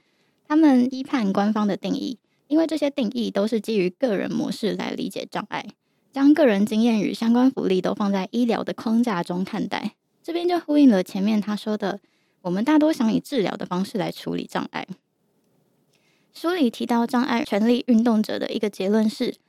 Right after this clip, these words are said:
当代社会没有承认，也没有接受人类本来就有多样性和损伤的社会真相。哇，这句我把粗体标起来，我觉得真的是非常的鞭辟入里，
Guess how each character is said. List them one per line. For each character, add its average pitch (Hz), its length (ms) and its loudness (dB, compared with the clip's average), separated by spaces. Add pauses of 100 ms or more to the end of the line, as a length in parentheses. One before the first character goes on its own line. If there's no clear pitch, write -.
(340)
当 311 140 0
代 359 120 2
社 311 220 0
会 285 160 4
没 240 140 4
有 214 100 -2
承 - 260 -6
认， 220 200 -2 (400)
也 196 120 -6
没 226 100 2
有 269 100 2
接 240 240 -2
受 240 240 0
人 208 200 0
类 254 160 4
本 - 160 -8
来 - 140 -6
就 277 140 -2
有 190 120 2
多 226 240 -2
样 226 220 0
性 190 240 -4
和 185 180 -4
损 - 280 -6
伤 226 200 0
的 202 100 0
社 202 260 0
会 190 180 -2
真 180 240 -4
相。 - 160 -8 (720)
哇， - 240 -8 (240)
这 262 100 0
句 247 300 2
我 175 280 4 (100)
把 220 120 0
粗 302 260 0
体 - 200 -2
标 208 220 2
起 - 180 -8
来， 196 200 -4 (140)
我 - 80 -12
觉 - 120 -12
得 240 240 -2
真 254 180 -4
的 226 60 -2
是 233 240 -2
非 320 120 -4
常 254 160 2
的 202 140 2
鞭 294 240 4
辟 339 160 -4
入 240 300 2
里， 202 220 2